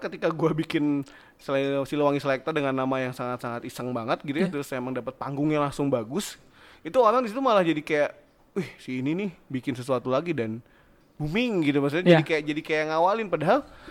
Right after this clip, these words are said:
Speaker 1: bukan gua yang ngawalin, masih banyak teman-teman yang lebih dulu gitu
Speaker 2: Iya
Speaker 1: daripada
Speaker 2: sih,
Speaker 1: gua
Speaker 2: pasti.
Speaker 1: gitu. Kalau Tahu mungkin udah lebih lama daripada gua buat mainin elektronik gitu ya.
Speaker 2: Hmm.
Speaker 1: Cuman emang nggak tahu kenapa ketika gua bareng sama Tahu, bisa jadi sesuatu, walaupun sebenarnya kalau dibilang gua sama Tahu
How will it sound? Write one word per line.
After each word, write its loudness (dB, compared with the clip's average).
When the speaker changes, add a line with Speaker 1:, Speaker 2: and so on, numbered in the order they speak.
Speaker 1:
bukan -4
gua 0
yang -4
ngawalin, -4
masih -6
banyak -2
teman-teman -6
yang -6
lebih -8
dulu -4
gitu 0
Speaker 2:
Iya -2
Speaker 1:
daripada 4
Speaker 2:
sih, 2
Speaker 1:
gua 0
Speaker 2:
pasti. -4
Speaker 1:
gitu. -14
Kalau -2
Tahu 4
mungkin -2
udah -2
lebih -2
lama 0
daripada -2
gua -2
buat -4
mainin -8
elektronik -4
gitu -8
ya. -4
Speaker 2:
Hmm. -6
Speaker 1:
Cuman -4
emang 0
nggak 0
tahu -2
kenapa -2
ketika -4
gua -2
bareng 0
sama -6
Tahu, -4
bisa -2
jadi 0
sesuatu, 4
walaupun 6
sebenarnya -2
kalau -2
dibilang -4
gua -2
sama -4
Tahu -6